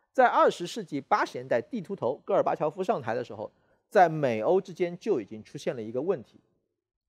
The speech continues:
尼克松说，苏联红军在一个星期之内横扫整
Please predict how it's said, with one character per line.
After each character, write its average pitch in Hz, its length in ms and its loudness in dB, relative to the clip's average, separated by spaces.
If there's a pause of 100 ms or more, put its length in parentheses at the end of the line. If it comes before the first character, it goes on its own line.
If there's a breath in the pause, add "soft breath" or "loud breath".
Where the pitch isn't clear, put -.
(160)
尼 185 120 -2
克 247 80 0
松 254 180 0
说， 240 320 0 (1160)
苏 - 260 -4
联 220 180 6
红 160 140 -2
军 170 180 -6 (200)
在 170 160 2
一 131 120 -4
个 - 80 -6
星 247 160 -6
期 226 140 -10
之 233 140 -12
内 214 160 -4
横 175 340 -4
扫 160 200 2
整 135 200 -4